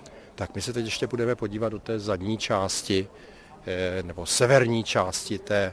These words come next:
zahrady na Baště, která je pojmenována podle bastionu, který tady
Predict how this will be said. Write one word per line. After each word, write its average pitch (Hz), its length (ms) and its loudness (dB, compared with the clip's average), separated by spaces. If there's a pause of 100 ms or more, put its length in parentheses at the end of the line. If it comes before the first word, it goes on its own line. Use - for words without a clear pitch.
(440)
zahrady 98 480 -2
na 95 120 -2
Baště, 110 380 0
která 131 360 0
je 131 120 2
pojmenována 117 800 2
podle 123 340 -2
bastionu, 101 720 0
který 104 320 -12
tady 104 300 -4